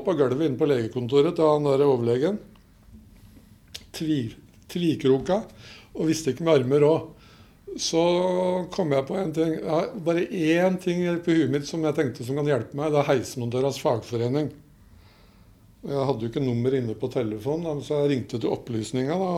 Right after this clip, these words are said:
og, og fikk nummeret til fagforeninga. Og jeg, <clears throat> og i andre enden så tok gudskjelov noen telefon, og det var Morten Sandås. Jeg grei-, jeg må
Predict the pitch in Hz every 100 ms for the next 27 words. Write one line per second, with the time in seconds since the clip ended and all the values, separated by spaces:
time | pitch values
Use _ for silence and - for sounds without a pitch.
0 | 165 160 151 - - - - - - -
1 | _ - 156 - 151 156 143 139 143 151
2 | 135 - 127 139 143 151 151 165 - -
3 | 156 151 254 202 165 170 147 151 151 170
4 | 175 170 147 - 131 - 143 143 131 131
5 | 135 107 104 147 147 135 143 147 127 135
6 | 123 139 117 117 143 - - - - -
7 | - - - - - - - - - _
8 | _ - 226 160 135 131 120 190 175 170